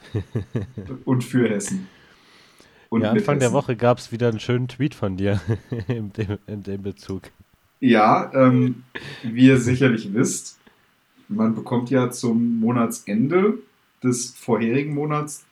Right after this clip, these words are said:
Speaker 2: das gesa-, die gesamte, ich, ich nenn's jetzt mal Gehalt, eigentlich ist es ja Besoldung, äh, für den kommenden Monat. Und, ähm,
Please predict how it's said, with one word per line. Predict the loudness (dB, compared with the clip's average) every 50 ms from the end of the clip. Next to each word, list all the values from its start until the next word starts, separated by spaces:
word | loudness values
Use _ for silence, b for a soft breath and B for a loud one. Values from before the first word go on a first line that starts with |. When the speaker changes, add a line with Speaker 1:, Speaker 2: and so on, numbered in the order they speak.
| _ -4
Speaker 2:
das | -2 -2 -2 -4 -10 -16 _ _
gesa-, | -8 -6 -4 -2 -4 -4
die | -4 -8
gesamte, | -8 -4 -2 0 0 0 2 2 2 2 4 2 0 -2 -6
ich, | -8 -8 -8 -10
ich | -10 -6 -2
nenn's | 0 0 0 0
jetzt | 0 -2 -2
mal | -2 -4
Gehalt, | -4 -6 -6 -2 0 0 0 -2
eigentlich | -4 -8 -8 -6 -6 -8 -8
ist | -10 -14
es | -14 -14
ja | -16
Besoldung, | -16 -14 -10 -6 -4 -2 0 0 0 -2 -2 B B B B B B B B B _ -4
äh, | -4 -4 -2
für | 0 0 0
den | 0 0 0
kommenden | -2 0 0 0 2 0 0 -2 -2
Monat. | -2 -2 -2 -4 -6 -6 -6
Und, | -6 -6 -6 -6 -8 -10
ähm, | -8 -8 -6 -6 -8 -10